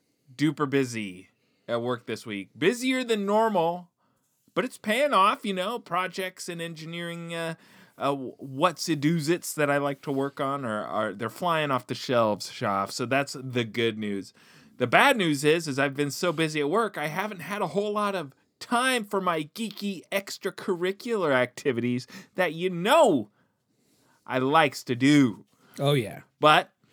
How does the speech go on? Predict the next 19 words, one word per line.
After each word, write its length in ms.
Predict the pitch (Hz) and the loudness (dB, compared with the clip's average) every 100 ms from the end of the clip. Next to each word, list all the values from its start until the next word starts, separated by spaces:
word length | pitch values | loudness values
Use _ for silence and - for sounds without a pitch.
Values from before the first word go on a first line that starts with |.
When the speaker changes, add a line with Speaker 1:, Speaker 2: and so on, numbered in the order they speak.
| _ - _ _ _ _ _ - | _ -20 _ _ _ _ _ -8
Speaker 1:
that 180 | 127 117 | -2 2
being 180 | 127 131 | 2 0
said, 240 | 139 143 | 2 2
it, 160 | 123 - - | 2 -2 -4
it 140 | 143 | -2
hasn't 300 | 180 208 214 | 0 -2 -2
been 120 | 202 | -4
all 200 | 190 202 | -2 -4
quiet 360 | 202 - 113 104 | -6 -6 -2 -2
over 140 | 104 | -2
here. 420 | 104 107 107 107 - | -2 -2 -2 -4 -2
Uh, 280 | 110 107 101 | -2 -2 -4
first 360 | - 165 - | -6 -6 -6
and 120 | 123 117 | -8 -4
foremost, 460 | 135 139 127 113 | -4 -2 -2 -4
Shoff, 280 | - 113 113 | -2 0 0
I 40 | 127 | -4
told 280 | 160 143 131 | -6 -6 -2
you 180 | 120 | -4